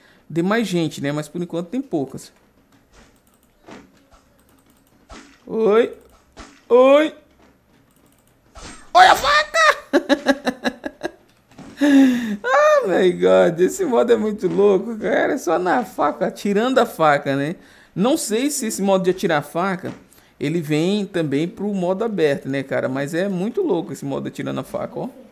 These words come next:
Vamos ver aqui se vai dar certo, vamos lá. E a gente tá montando aí, ó, galera. Se você conseguiu entrar,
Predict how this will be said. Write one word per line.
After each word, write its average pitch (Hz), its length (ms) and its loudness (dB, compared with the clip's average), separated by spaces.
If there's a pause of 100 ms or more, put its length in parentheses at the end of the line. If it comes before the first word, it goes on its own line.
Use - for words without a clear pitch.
(1200)
Vamos 135 180 -6
ver 139 120 -6
aqui 139 200 -10
se - 120 -14
vai 143 120 -6
dar 139 140 -2
certo, 170 720 -4
vamos 147 220 -8
lá. 175 240 -6 (440)
E 135 60 -6
a 147 40 -4
gente 202 180 -4
tá 240 80 2
montando 262 340 2
aí, 262 120 2
ó, 262 40 2
galera. 175 200 2
Se 156 80 -10
você 202 180 -4
conseguiu 240 300 -2
entrar, 185 520 -2